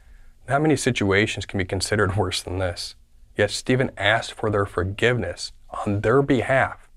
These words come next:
just before they successfully stoned him to death. Acts chapter seven, verse sixty. "And falling to his knees, he cried out with a loud voice, 'Lord,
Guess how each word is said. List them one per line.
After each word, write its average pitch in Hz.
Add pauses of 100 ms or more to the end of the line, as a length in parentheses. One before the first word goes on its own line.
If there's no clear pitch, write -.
(680)
just -
before 147
they 117
successfully 110
stoned 120
him 90
to -
death. - (1120)
Acts 107
chapter 107
seven, 90
verse 90
sixty. - (420)
"And 117
falling 123
to 147
his 127
knees, 92
he 113
cried 113
out 101
with 104
a 98
loud 92
voice, - (200)
'Lord, 107